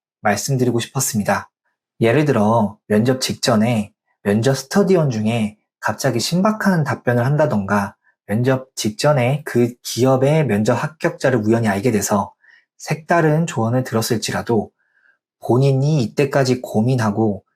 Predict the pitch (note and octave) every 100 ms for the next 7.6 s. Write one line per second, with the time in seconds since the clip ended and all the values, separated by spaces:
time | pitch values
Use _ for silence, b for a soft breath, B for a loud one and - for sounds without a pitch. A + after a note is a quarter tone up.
0 | _ _ - E3 F3 G3 F3+ D#3+ D#3+ E3
1 | - B2 A#2+ A#2+ A#2 G#2+ - B2+ B2 B2+
2 | A2 G#2 B2+ F3+ - _ _ _ - G#2
3 | G#2+ B2+ B2+ A#2+ A2+ G#2 G2+ G#2 B2+ C3+
4 | C#3 B2 G#2 G2 G2 G2 _ _ _ _
5 | _ _ _ _ _ - - G#3 G3+ F3
6 | - G#2+ C3 D3+ B2 A#2+ A2+ A2 F3 F#3+
7 | F3+ G#2+ G2 G2+ A3 G3+